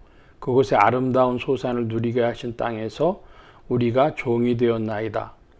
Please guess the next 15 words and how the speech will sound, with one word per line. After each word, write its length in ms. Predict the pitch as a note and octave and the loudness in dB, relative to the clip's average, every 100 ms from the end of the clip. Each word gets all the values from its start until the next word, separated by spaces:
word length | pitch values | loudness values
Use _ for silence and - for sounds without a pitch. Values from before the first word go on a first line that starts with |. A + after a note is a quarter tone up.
| - - - - - | -20 -20 -20 -20 -16
에, 160 | - A2+ | -14 -10
우리의 420 | - C3 C3 C3+ B2+ | -4 0 6 8 8
죄로 380 | C3 B2 B2+ | 6 6 4
말미암아 680 | B2 A#2 A#2 A#2 A2+ A2+ A2+ | 4 2 2 0 0 -2 -4
주께서 500 | - - B2 A#2 B2 | -8 -4 -2 0 0
우리 360 | A#2 A#2 A#2 A2+ | 0 0 0 -2
위에 420 | A2+ A#2+ B2 A#2+ | 0 2 2 0
세우신 640 | - C3+ B2 - C3+ E3 | 0 0 0 -2 -6 -4
이방 460 | C3+ C3 C3+ B2+ A#2 | -2 2 4 4 2
왕들이 680 | A2+ A2+ A2 G#2+ A#2+ F#3 - | -2 -2 -2 0 -2 -2 -6
이 140 | C#3 | -8
땅의 360 | - C3 B2+ B2+ | 0 0 0 0
많은 420 | G#2+ A2 A#2+ A#2 | 2 2 0 -4
소산을 500 | - B2 B2 A2+ A#2 | -4 -4 -4 -4 -6
얻고 800 | C3 A#2 - - A2 C#3 G#3+ | -6 -8 -10 -2 2 2 -2